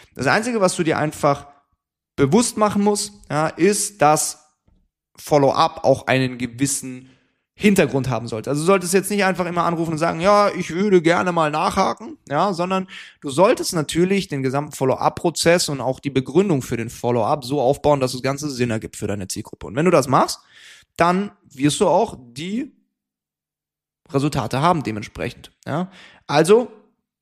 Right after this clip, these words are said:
Schlussfolgerung an der Stelle, im Follow-up zeigt sich einfach generell, wer Vertrieb ernst nimmt,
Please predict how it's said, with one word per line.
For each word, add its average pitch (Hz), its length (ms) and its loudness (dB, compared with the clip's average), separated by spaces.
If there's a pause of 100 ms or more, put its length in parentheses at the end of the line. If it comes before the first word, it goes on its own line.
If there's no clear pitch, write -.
(400)
Schlussfolgerung 170 540 0
an 165 80 -2
der 160 100 4
Stelle, 185 440 -2 (960)
im 240 300 0
Follow-up 175 680 2
zeigt - 260 0
sich 170 160 -4
einfach 160 240 -4
generell, 170 440 0
wer 170 100 -2
Vertrieb - 300 -8
ernst 196 240 -4
nimmt, 117 220 -10